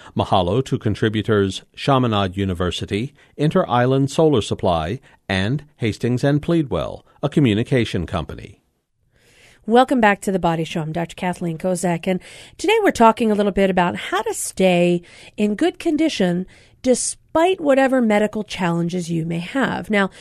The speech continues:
Speaker 2: right before the break, we just talked about a balance class,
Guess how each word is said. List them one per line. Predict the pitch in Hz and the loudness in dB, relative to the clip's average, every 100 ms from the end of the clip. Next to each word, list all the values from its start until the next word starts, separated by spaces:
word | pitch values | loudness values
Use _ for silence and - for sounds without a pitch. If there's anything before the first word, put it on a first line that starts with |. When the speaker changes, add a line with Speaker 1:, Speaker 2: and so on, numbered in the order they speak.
| - - | -20 -2
Speaker 2:
right | 247 247 | 2 2
before | 269 254 | 2 0
the | 226 | 0
break, | 202 214 196 | 2 2 2
we | 220 | -4
just | 208 - | -4 -8
talked | - 214 - | -4 -4 -4
about | 202 196 | -2 -2
a | 185 | -2
balance | 208 220 320 190 - - - | 0 0 -2 -6 -8 -14 -14
class, | - 156 170 156 | -10 -8 -8 -12